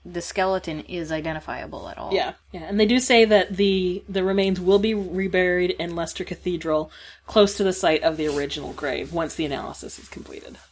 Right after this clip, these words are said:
Speaker 2: And also, and in the same sort of news, because of course then they found the, they found the skull, they were able, someone was able to do, uh, facial reconstruction
Speaker 1: Mm-hmm.
Speaker 2: of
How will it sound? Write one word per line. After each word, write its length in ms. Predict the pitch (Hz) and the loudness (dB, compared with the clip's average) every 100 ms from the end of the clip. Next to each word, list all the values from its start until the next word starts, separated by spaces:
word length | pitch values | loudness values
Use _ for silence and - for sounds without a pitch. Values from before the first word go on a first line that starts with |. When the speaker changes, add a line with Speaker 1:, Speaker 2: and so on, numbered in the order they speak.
| - | 2
Speaker 2:
And 100 | 226 | 6
also, 240 | 240 247 - | 6 4 2
and 140 | 208 | 4
in 60 | 202 | 2
the 60 | |
same 500 | 202 214 208 202 202 - - | 2 4 6 6 2 -4 -14
sort 240 | - 185 | -4 -2
of 100 | 165 | -2
news, 560 | 175 180 170 156 156 - - - | -2 -2 0 0 -2 -6 -16 0
because 260 | 202 220 202 | 2 4 4
of 80 | 196 | 4
course 200 | 185 - | -2 0
then 200 | 175 165 | 0 2
they 160 | 160 | 0
found 340 | 156 170 160 165 | 0 -4 -2 -2
the, 280 | 151 147 - | -2 -4 -8
they 200 | - 156 | -8 -8
found 340 | 147 - 160 139 | -8 -6 -6 -6
the 60 | - | -8
skull, 560 | - 226 233 139 156 - - - - - | -2 4 4 4 0 -8 -14 -14 -14 -2
they 140 | 185 | 0
were 120 | 165 170 | 2 2
able, 400 | 170 175 170 - | 2 0 0 -4
someone 200 | 185 175 | -4 -2
was 100 | 170 | -2
able 180 | 160 | -4
to 120 | 156 160 | -6 -6
do, 480 | 170 156 147 151 - 185 | 0 2 2 0 -2 2
uh, 220 | 165 160 | 4 2
facial 460 | - 196 - 185 170 | 4 4 6 0 0
reconstruction 720 | 170 180 151 165 - 143 - - _ - | -4 -6 -4 -4 -4 -10 -12 -20 _ -4
Speaker 1:
Mm-hmm. 240 | 311 254 220 - _ - | 0 0 -2 -8 _ 2
Speaker 2:
of 380 | 185 165 160 | 6 6 4